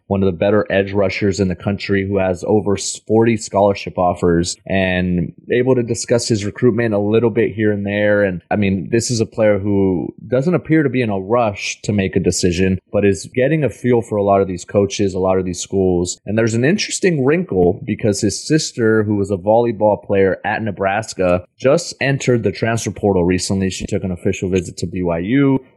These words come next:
last week. Uh, so there's some buzz there that Tausili Akana could be trending to B Y U.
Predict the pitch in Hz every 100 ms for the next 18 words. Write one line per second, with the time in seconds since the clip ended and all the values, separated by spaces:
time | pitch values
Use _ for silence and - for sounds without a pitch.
0 | - 92 85 90 - 127 156 156 - -
1 | 95 90 - 95 101 - 98 90 107 110
2 | 101 101 101 95 92 - 95 - 113 107
3 | 101 113 - 113 113 110 104 - 101 90
4 | 92 - 101 101 95 92 - 95 85 95
5 | 87 87 110 143 139 131